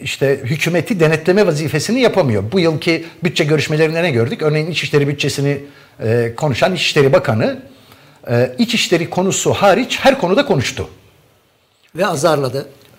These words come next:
Speaker 1: Evet, azarladı, itham etti, e, suçladı.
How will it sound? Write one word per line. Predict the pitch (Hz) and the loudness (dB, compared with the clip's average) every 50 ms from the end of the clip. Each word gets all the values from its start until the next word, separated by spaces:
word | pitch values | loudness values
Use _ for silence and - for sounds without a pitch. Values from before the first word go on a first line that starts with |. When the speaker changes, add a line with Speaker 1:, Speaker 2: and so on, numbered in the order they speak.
| _ _ _ _ _ _ - | _ _ _ _ _ _ 4
Speaker 1:
Evet, | 262 185 120 - - - | 6 6 6 4 4 4
azarladı, | 185 147 160 151 135 135 117 160 208 202 - | 6 6 6 6 6 4 4 4 4 2 2
itham | - 120 - 143 143 180 | -2 -2 0 2 2 2
etti, | 190 190 - - 202 214 202 208 - - - - 127 | 2 0 0 2 2 2 2 -2 -8 -12 -10 -4 -2
e, | 127 127 127 123 131 135 123 113 104 | 0 2 2 2 2 0 -2 -2 -4
suçladı. | - 147 - - - 170 160 185 208 220 214 | -6 -6 -4 0 0 2 4 4 4 2 2